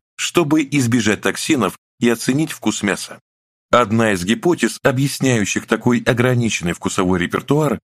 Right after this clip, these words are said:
состоит в том, что раз дельфины и киты проглатывают добычу целиком, им не нужно принимать решение, какая пища попадет в организм,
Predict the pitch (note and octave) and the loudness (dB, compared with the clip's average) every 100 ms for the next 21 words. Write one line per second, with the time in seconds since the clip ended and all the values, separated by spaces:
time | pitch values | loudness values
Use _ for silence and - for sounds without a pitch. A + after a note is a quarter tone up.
0 | - - A#2+ - A2+ A2 - D#3+ C#3 - | -8 -2 -2 0 0 0 -2 -2 -2 0
1 | A2 F#2+ A2+ A2 A#2 G#2+ G2+ A2 A2 A#2+ | 0 2 0 0 0 0 0 0 0 0
2 | A#2 - _ - B2 A2 A2 G2 E2 E2 | 0 -4 _ 0 2 2 2 0 0 0
3 | E2 F#2 G2 - - G#2+ G#2+ E3+ D#3+ A2 | 0 0 0 -4 -2 0 2 0 0 -2
4 | _ - E3+ E3+ E3+ D3+ C3+ F2 F#2 F#2+ | _ 0 2 4 2 2 0 0 -2 0
5 | G2+ G2+ F#2+ A2 - E3+ A2+ F2+ E2+ _ | 2 0 0 -2 0 0 0 0 -2 _
6 | _ - A#2+ B2+ B2+ A#2 A#2+ A2+ - A2+ | _ 0 2 2 2 0 0 0 -2 0
7 | G#2+ A#2 E3 - G#2 G#2 F#2+ E2+ - | 0 2 0 0 0 0 0 -2 -8